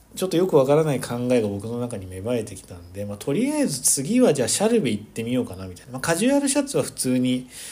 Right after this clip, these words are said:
適当に多分ワイスとかで買うけど、まあ、ブラックバードのなんかウエスタンシャツと、とかもちょっと気になってるんで、そこら辺もちょっと買ってはいきたいと思うんですけど、なんかそういうクラシックな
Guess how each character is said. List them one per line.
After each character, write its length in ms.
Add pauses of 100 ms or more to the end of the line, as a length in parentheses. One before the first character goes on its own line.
(600)
適 240
当 180
に 140
多 100
分 80
ワ 160
イ 100
ス 120
と 140
か 260 (600)
で 140
買 180
う 160 (880)
け 160
ど、 320
ま 80
あ、 20
ブ 100
ラ 100
ッ 40
ク 220
バ 200
ー 40
ド 120
の 100
な 120
ん 100
か 220 (160)
ウ 100
エ 80
ス 120
タ 140
ン 60
シ 80
ャ 40
ツ 160
と、 140 (280)
と 80
か 100
も 240
ち 100
ょ 40
っ 20
と 120
気 120
に 140
な 80
っ 40
て 220
る 100
ん 60
で、 60
そ 100
こ 100
ら 60
辺 160
も 80
ち 80
ょ 40
っ 20
と 100
買 160
っ 20
て 300
は 100
い 80
き 100
た 140
い 100
と 120
思 100
う 120
ん 100
で 80
す 120
け 100
ど、 100 (840)
な 100
ん 40
か 60
そ 200
う 40
い 100
う 60
ク 140
ラ 100
シ 140
ッ 80 (120)
ク 120
な 280